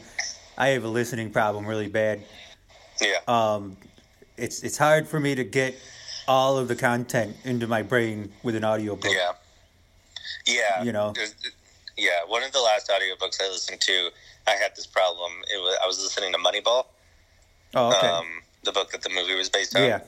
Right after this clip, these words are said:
Speaker 1: yeah.
Speaker 2: And, uh, that, that one was kinda hard. Some of it was easy to listen to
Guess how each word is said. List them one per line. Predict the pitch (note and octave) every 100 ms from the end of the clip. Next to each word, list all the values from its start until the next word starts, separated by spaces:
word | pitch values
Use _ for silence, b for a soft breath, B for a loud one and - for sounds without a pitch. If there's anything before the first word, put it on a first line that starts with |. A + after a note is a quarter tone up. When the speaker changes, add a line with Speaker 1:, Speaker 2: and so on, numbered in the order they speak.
| -
Speaker 1:
yeah. | A2+ G#2 b b b - B B B B
Speaker 2:
And, | - F#2+ F2+ F2+
uh, | F2+ F2 E2+ D#2+ - -
that, | G2+ G2 A2+
that | A#2+
one | C#3
was | A2+ G2
kinda | A2+ G2 F#2+
hard. | F#2+ - B
Some | - - F3
of | G#3
it | F#3+
was | D3 B2+
easy | D3+ C3
to | A2
listen | G#2 G2 G2+
to | - F#2+ F2